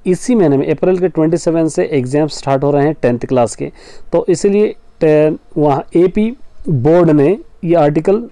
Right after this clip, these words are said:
release किया है, जिसके अंदर कहा गया है कि exams के लिए hall tickets ready हो गए हैं और exams के director देवानंद रेड्डी ने ये article दिया है और headmasters, बीएसई एपी जी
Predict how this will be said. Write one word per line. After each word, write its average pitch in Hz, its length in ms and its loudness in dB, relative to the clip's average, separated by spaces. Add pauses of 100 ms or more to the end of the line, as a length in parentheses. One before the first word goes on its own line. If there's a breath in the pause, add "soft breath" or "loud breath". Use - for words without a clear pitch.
(120)
release 151 360 0
किया 156 240 2
है, 220 180 0 (120)
जिसके 151 240 -4
अंदर 143 160 2
कहा 143 240 0
गया 160 200 2
है 214 120 0 (540 loud breath)
कि 135 260 4 (840)
exams 190 380 0
के 196 100 -2
लिए 196 180 2
hall 156 360 0
tickets 190 460 -2
ready 180 500 2 (440)
हो 139 80 2
गए 135 180 4
हैं 123 220 -2 (480 loud breath)
और 156 200 2
exams 185 560 0
के 190 240 0
director 165 440 2
देवानंद 156 560 2
रेड्डी 139 240 2
ने 156 140 2
ये 175 340 0 (100)
article 127 400 0
दिया 117 180 2
है 110 180 -2 (340 soft breath)
और 143 200 2
headmasters, 180 840 -2
बीएसई 180 880 -2 (140)
एपी 190 260 -2
जी 151 520 -6